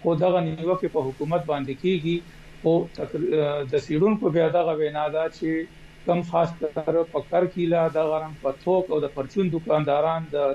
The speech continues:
ټیکس جال د لاندې راو-، راوستل او ټیکس بیس راتلونکي دریو کالو کې د موجوده لس فیصدي نه درې فیصدي پورې چې په هغې کې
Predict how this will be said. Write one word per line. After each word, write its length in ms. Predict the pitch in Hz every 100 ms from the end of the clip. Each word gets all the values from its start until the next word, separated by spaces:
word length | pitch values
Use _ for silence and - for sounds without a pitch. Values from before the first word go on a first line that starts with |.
| -
ټیکس 240 | 165 165 131
جال 220 | 151 175 156
د 100 | 147
لاندې 220 | 151 143 139
راو-، 320 | 139 135 131 131 - -
راوستل 500 | 151 139 127 - 180 151 156 - - - -
او 100 | 156
ټیکس 240 | 196 196 160 139
بیس 260 | 185 190 - 269
راتلونکي 480 | 147 139 185 170 156 147
دریو 180 | 170 165
کالو 240 | 165 165 160
کې 160 | 151 143
د 80 | 139
موجوده 360 | 135 143 160 156
لس 160 | 170 -
فیصدي 340 | 143 139 131 147
نه 80 | 143 131
درې 280 | 175 170
فیصدي 380 | 165 135 131 143 156
پورې 220 | 156 160 156
چې 80 | 147
په 60 | 139 123
هغې 180 | 156 156
کې 120 | 143